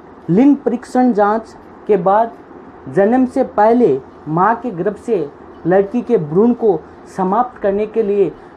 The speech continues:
गर्भपात की प्रक्रिया को कन्या भ्रूण हत्या कहते हैं।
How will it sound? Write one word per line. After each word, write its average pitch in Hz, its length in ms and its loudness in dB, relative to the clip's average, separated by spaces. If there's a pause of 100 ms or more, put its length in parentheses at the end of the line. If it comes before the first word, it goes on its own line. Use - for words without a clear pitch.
(100)
गर्भपात 208 640 0
की 226 80 -4
प्रक्रिया 226 540 -2
को 214 360 0 (360)
कन्या 220 320 0
भ्रूण 190 320 -2
हत्या 175 440 -4
कहते 160 420 -4
हैं। 143 400 -6